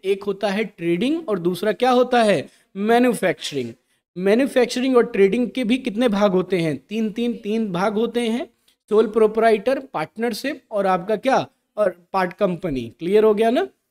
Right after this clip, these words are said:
आगे देखिए, अ, all type of the business entity and hence the simplifying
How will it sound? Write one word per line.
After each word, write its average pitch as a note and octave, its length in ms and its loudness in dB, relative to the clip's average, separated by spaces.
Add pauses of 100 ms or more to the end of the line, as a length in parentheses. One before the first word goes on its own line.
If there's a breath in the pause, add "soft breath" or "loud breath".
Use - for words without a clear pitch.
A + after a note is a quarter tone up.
(760)
आगे G3 180 2
देखिए, C3+ 280 -2 (400)
अ, E3+ 420 2
all A#3 280 6
type A3+ 180 8
of A3+ 200 4
the A3+ 100 4
business F3 480 0
entity B3 440 -4
and G3+ 180 2 (140)
hence C#4 260 0
the G#3+ 240 2
simplifying G3 680 -2